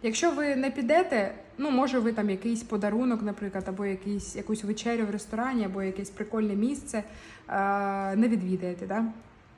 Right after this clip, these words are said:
Щось таке. Ну, типу, не, не дуже багато ви втратите. Дивіться по своєму настрою, який у вас настрій, як, як це впливає, в принципі, на ваше життя, що ви хочете зараз в моменті, що вам, е, дало б якесь задоволення. Якщо це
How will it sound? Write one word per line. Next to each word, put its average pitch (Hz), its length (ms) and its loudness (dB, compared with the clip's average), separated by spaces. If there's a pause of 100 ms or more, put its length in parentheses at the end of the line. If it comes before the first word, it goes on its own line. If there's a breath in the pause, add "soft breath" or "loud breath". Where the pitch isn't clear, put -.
(320)
Щось 226 240 -2
таке. 214 320 -6
Ну, 262 120 -2
типу, 202 380 -2 (100)
не, 254 260 2
не 247 140 4
дуже 247 280 2
багато 226 340 2
ви 208 60 0
втратите. 190 680 -4
Дивіться 302 340 0
по 226 120 -4
своєму 233 560 0
настрою, 226 580 -2 (340 loud breath)
який 240 240 0
у 233 40 2
вас 220 180 0
настрій, 277 380 -2
як, 214 180 2 (120)
як 226 240 0
це - 80 -4
впливає, 220 420 0
в 202 80 -6
принципі, 208 340 -4
на 208 60 2
ваше 208 240 -4
життя, 240 360 0 (280 loud breath)
що - 180 0
ви 240 100 2
хочете 233 400 -2
зараз 311 460 0
в 254 40 -4
моменті, 247 580 2 (280 loud breath)
що 285 180 2
вам, 240 240 2 (400)
е, 202 560 -2 (460)
дало 226 320 4
б 254 100 -4 (260)
якесь 220 280 0
задоволення. 190 600 -2
Якщо 226 300 -2
це 233 320 -2